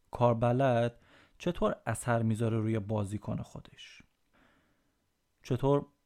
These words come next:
صحبت اثر بخش داره، چطور واکنش هایی رو از خودش نشون می‌ده که بازیکن ها حرفشو میخونن. اگه یه نکته‌ای به بازیکن میگه،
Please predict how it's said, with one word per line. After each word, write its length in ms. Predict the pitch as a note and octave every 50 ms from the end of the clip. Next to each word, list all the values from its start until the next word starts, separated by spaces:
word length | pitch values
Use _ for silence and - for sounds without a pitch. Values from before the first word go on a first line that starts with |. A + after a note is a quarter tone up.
| _ _ _ _
صحبت 640 | - - C3 A#2+ - - - C3+ C3+ - D3 - - -
اثر 340 | A2 - - A#2+ A2 A2
بخش 440 | G#2+ G#2+ B2 A#2+ B2 A#2+ - - -
داره، 360 | - B2+ A#2+ A#2 A#2+ A#2 A#2
چطور 560 | A2+ - - A#2+ - - C3 C3 C3 C3 B2 - _ _ _ _ _ _ _ - C#3 G#2+ G#2 A#2
واکنش 720 | B2 B2 B2 A#2+ - - - C3 B2+ C3 C3 A#2+ - -
هایی 360 | - - C3+ C#3+ E3 E3+ D3
رو 80 | B2+
از 180 | A2 G#2+ G#2 -
خودش 420 | - - A2+ G#2+ A2+ G#2+ - -
نشون 360 | A2+ A2 G#2 - - A2+ A2 G#2+
می‌ده 560 | G#2+ G#2+ G#2+ G#2 A2+ A2 A2+ A#2 A#2+ B2 - _ _ _ _ _ _ _ _ _
که 260 | - - A#2 A2 G#2 - - - _ _ _ _ _ _ _ _ _ -
بازیکن 540 | A2 G#2+ B2 B2 A#2+ B2+ A#2+ - C3 C3
ها 140 | B2 B2+ C#3+
حرفشو 420 | C3+ C#3+ C#3 - - C3 - C#3+ C#3
میخونن. 720 | C#3 C#3 C3+ - - A#2+ A#2+ A2 G#2+ G#2 - - - - - _ _ - _ _ _ _ _ _ _ _ _ _ _ _ _ _ _ _ _ _
اگه 200 | B2 A#2+ A2 B2+
یه 140 | B2+ B2+ B2+
نکته‌ای 420 | B2+ B2 A#2 - - B2+ B2+ B2+
به 100 | B2 B2
بازیکن 480 | A2+ B2 B2 A#2 A#2+ A#2 - B2 B2 B2
میگه، 800 | B2 B2 B2+ B2 A#2+ C3+ C#3+ C#3 C3 A#2+ A#2+ A#2+ A#2+ A#2+ A#2